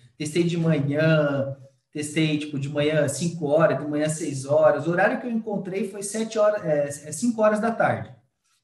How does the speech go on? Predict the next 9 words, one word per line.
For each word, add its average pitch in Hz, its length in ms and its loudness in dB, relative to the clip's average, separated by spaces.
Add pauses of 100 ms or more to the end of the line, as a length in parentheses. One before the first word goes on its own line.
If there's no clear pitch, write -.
(160)
Porque 127 200 -6
eu 151 100 2
trabalho 160 440 4
o 170 40 2
dia 165 140 0
inteiro, 208 380 2
vou 196 140 -4
pra 202 120 0
academia, 180 800 -2